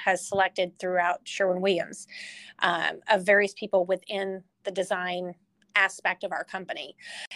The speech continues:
So it's spearheaded by our Director of Color Marketing, Sue Wadden. She's an incredible color genius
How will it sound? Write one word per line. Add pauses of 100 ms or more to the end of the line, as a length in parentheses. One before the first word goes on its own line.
(120)
So
it's
spearheaded
by
our
Director
of
Color
Marketing,
Sue
Wadden.
She's
an
incredible (1040)
color
genius